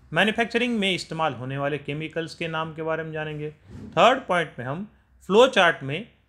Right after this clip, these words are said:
मैन्युफैक्चरिंग में कौन सी स्टेप में कौन सा केमिकल डालना है और क्या प्रिकॉशन लेने हैं, उसके बारे में मैं डिटेल्ड इन्फॉर्मेशन दूंगा। फोर्थ पॉइंट में हम कौन सा केमिकल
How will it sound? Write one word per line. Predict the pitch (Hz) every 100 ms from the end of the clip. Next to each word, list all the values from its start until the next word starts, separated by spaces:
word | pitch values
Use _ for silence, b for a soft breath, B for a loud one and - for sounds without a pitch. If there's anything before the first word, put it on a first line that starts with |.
| -
मैन्युफैक्चरिंग | 160 208 226 220 220 196
में | 127 160 220 -
कौन | 170 214
सी | 247
स्टेप | 233 - 160 151
में | 147 180
कौन | - 180
सा | 208 240
केमिकल | 202 170 151 151
डालना | 131 131 139 151
है | 135 156 _ _ _ _
और | 160 170 208 - _ _
क्या | - 196
प्रिकॉशन | 233 226 175 156 143
लेने | 123 123 131
हैं, | 135 151 151 _ -
उसके | 120 -
बारे | 117 107 110 131
में | 160
मैं | 165 156
डिटेल्ड | 151 160 160
इन्फॉर्मेशन | 160 143 160 160 160 160
दूंगा। | 156 156 156 156 b b b _ _ -
फोर्थ | 226 285 -
पॉइंट | 165 135 131
में | 120
हम | 120 151 208 _ _ _
कौन | 170 185 240
सा | 262 285
केमिकल | 220 175 160 143 156 180